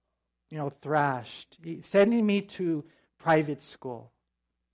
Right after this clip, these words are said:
I mean, he provided for me. It was so cool what they did. I remember every Sunday he, he would go to the, you know, down the street,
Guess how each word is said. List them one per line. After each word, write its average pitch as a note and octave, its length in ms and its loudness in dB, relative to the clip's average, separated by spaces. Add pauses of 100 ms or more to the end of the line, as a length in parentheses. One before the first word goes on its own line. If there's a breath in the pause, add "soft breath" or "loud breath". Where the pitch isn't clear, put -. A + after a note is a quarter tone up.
(400)
I E3 80 -2
mean, F#3 260 -2
he G#3+ 260 2
provided E3+ 760 0
for - 200 -10
me. B2+ 380 -8 (1000)
It F3 80 0
was F3 140 0
so G#3 160 4
cool G3+ 500 2 (300 loud breath)
what D#3+ 200 0
they E3 140 0
did. F3+ 200 6
I F3 100 8
remember F3 320 2
every E3+ 180 2
Sunday E3 760 -2
he, D#3+ 120 -10
he F3 240 -6
would D#3+ 300 -4
go E3+ 300 4
to E3 680 -6
the, C#3+ 320 -6 (140)
you D3+ 80 -12
know, C#3+ 100 -10
down D#3 240 -2
the D#3+ 80 -4
street, D#3+ 560 -4